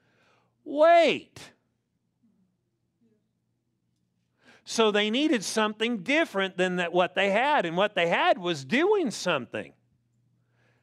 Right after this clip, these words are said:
You with me? He said, "You need power." Would you know if you had power? Could you recognize power?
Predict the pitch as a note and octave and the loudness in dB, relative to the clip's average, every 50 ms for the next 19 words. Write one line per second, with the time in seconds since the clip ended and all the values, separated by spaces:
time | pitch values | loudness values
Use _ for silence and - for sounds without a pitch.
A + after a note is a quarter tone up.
0 | _ _ _ _ _ _ _ _ _ _ _ _ _ _ - D3+ D3+ D3 D#3+ F3 | _ _ _ _ _ _ _ _ _ _ _ _ _ _ -6 -4 -2 0 0 -2
1 | - A#3 C#4 F4 D#4+ - _ _ _ _ _ _ - F#3+ G#3+ - - G3+ G3 F#3+ | -2 -6 -8 -8 -8 -14 _ _ _ _ _ _ -6 -4 -4 -2 -2 -2 -2 -2
2 | D#3+ C#3+ F3 G#3 G3+ G3 G#3 A3 B3+ C#4 B3+ - _ _ _ _ _ - D#3+ G3+ | -4 -4 -2 0 0 0 0 0 -2 -4 -6 -10 _ _ _ _ _ -6 -4 -2
3 | G#3 G3 G3+ G#3 A3 A#3 A#3 A#3 F#3+ - _ _ _ _ _ - - - C#4 D#4 | -2 0 0 -2 -2 -4 -6 -8 -12 -16 _ _ _ _ _ -8 -4 0 2 2
4 | E4 E4 D#4+ C#4 F#3+ C#3+ G#2+ - - - _ _ _ _ _ _ _ _ _ _ | 4 4 4 4 2 0 -2 -4 -10 -20 _ _ _ _ _ _ _ _ _ _
5 | _ _ _ _ _ _ _ _ _ _ _ _ _ _ _ _ _ _ _ _ | _ _ _ _ _ _ _ _ _ _ _ _ _ _ _ _ _ _ _ _
6 | _ _ _ _ _ - D3 F3 G3 G3 D#3 C#3 F#3 A#3 A#3+ A#3 A3 A3 A3+ B3 | _ _ _ _ _ -4 0 2 2 2 0 -4 -4 -4 -2 -2 -2 -2 0 2
7 | C#4+ D4+ F4 F4 D#4+ C4 F#3 C3+ G2+ - _ _ _ _ _ - E3+ F3 E3+ - | 2 4 6 6 6 6 4 2 -2 -8 _ _ _ _ _ -4 -2 -2 -2 -2
8 | - D#3 D#3+ D3+ D3+ C#3+ C#3 C#3+ C3+ A#2+ A2+ A2+ - - C3+ A#2 G#2+ F#2+ F2+ E2 | -4 -8 -6 -4 -4 -2 0 0 0 0 -2 -4 -4 -2 0 0 0 0 -4 -6
9 | D#2 - - _ _ _ _ _ - - - C#4+ D4 C4 G3 A#3 C4+ C#4+ C#4+ C#4 | -12 -16 -20 _ _ _ _ _ -8 -2 -2 -2 -2 -2 -4 -4 -4 -4 -2 2
10 | D4 D4 C#4+ E4 E4+ - E4+ D#4 A#3+ G3+ G#3 G3 E3+ D3+ C3 A2+ A2+ A2 - - | 2 2 2 0 -2 -2 -6 -6 -6 -4 -2 -2 -2 0 -2 -2 -4 -8 -6 -2
11 | D3+ C#3 B2+ A2+ G2 F#2+ | 0 0 0 0 -2 -4